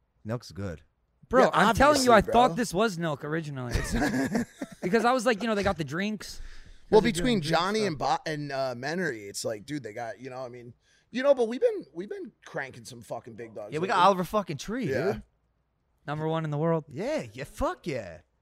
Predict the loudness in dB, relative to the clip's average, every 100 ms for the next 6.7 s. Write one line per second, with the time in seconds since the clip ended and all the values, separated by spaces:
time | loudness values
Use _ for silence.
0 | _ _ _ _ _ _ _ _ _ _
1 | _ _ _ -4 0 0 -2 -6 -4 -4
2 | -4 -8 -8 -8 -8 -6 -6 -8 -14 _
3 | _ -14 -10 -10 -8 -8 -10 -10 -12 -14
4 | _ _ _ _ _ _ _ _ _ _
5 | _ _ _ _ _ _ _ _ -8 -6
6 | -4 -6 -6 -8 -8 -8